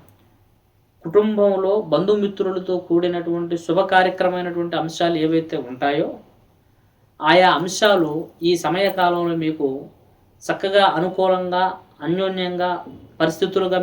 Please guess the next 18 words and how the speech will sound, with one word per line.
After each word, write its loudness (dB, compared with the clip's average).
మీకు 0
కుటుంబంతో -4
కలిసి 0
మీ 2
గత 4
కొంతకాలంగా 2
చేయాలనుకుంటున్న 0
శుభప్రదమైన 0
అంశాలని 0
ఈ 4
సమయకాలంలో 0
పూర్తి -4
చేసే 0
ప్రభావాలు 0
కూడా -4
తప్పకుండా -2
ఏర్పడతాయి. -2
ఇక 0